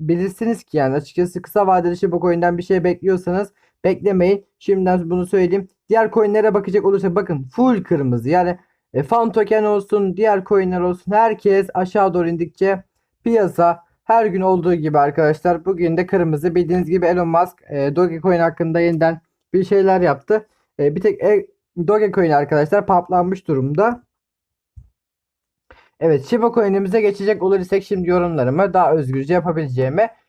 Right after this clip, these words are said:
inanıyorum açıkçası. Çünkü bazı arkadaşlar, e, yorumlar kısmında görüyorum yani seviyesiz seviyesiz yorumlar yapıyor arkadaşlar. Onları pek takmıyorum ama, e, yine de göstereyim dedim. E, şimdi Shiba Coin hakkında konuşacağım.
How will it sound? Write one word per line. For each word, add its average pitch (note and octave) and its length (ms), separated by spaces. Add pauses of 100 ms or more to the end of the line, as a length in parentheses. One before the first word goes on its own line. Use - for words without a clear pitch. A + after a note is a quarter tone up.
(200)
inanıyorum G3+ 540
açıkçası. F3+ 460
Çünkü G3 260
bazı F#3 300
arkadaşlar, E3 580 (400)
e, C#3 120
yorumlar F3 560
kısmında E3+ 320
görüyorum D#3+ 420
yani D3 240
seviyesiz D#3+ 520
seviyesiz C#3+ 520
yorumlar D#3 380
yapıyor C#3 300
arkadaşlar. C3 420
Onları E3 300
pek E3+ 200
takmıyorum E3+ 480
ama, A3+ 300 (340)
e, C#3 80
yine G3+ 280
de F#3 60
göstereyim F#3+ 560
dedim. F3+ 220 (240)
E, C#3+ 280 (120)
şimdi G3+ 280
Shiba G3 320
Coin F3 160
hakkında F#3 360
konuşacağım. D3 560